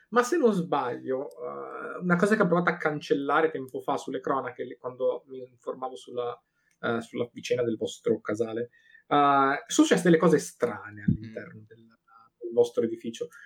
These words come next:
Speaker 1: che non c'entravano con la taverna. Si
Speaker 2: Ok.
Speaker 1: parlava di orfanotrofi, bambini, ma non, non è chiaro. I giornali non dicono
Speaker 2: Ah.
Speaker 1: cosa di specifico.
Speaker 2: Interessante.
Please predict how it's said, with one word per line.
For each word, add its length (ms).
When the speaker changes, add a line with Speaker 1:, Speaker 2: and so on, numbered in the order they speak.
Speaker 1:
che 160
non 120
c'entravano 600
con 120
la 60
taverna. 400
Si 80
Speaker 2:
Ok. 60
Speaker 1:
parlava 300
di 100
orfanotrofi, 760
bambini, 460
ma 120
non, 1120
non 160
è 160
chiaro. 400
I 60
giornali 400
non 160
dicono 540
Speaker 2:
Ah. 160
Speaker 1:
cosa 180
di 80
specifico. 480
Speaker 2:
Interessante. 1000